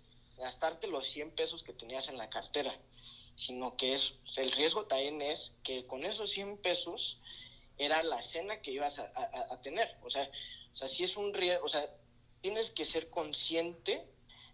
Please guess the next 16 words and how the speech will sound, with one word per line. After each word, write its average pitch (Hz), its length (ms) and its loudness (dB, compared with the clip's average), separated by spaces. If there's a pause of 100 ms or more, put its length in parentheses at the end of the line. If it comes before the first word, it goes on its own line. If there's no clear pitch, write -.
de 135 200 -2
que 143 100 -2
si 151 260 4
de 151 100 4
verdad 156 480 4
quieres 262 240 2
llegar 156 300 4
a 143 100 8
algo, 139 360 -2 (140)
si - 160 -2
de 151 180 0
verdad 160 280 2
quieres 214 220 2
cumplir 151 560 -4
tu 147 100 -4
objetivo, 135 560 -4